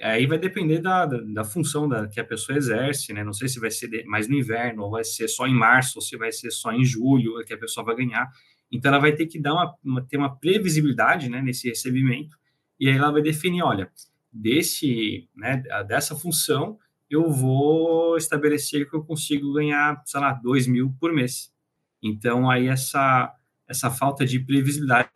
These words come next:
ela acaba, porque justamente eu sei que é algo sazonal, né, algo que vai ter mais no verão, uma procura maior no verão,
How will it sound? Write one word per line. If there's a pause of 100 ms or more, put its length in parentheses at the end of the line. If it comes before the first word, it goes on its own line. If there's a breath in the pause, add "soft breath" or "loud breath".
ela
acaba,
porque
justamente
eu
sei
que
é
algo
sazonal,
né,
algo
que
vai
ter
mais
no
verão, (280 soft breath)
uma
procura
maior
no
verão,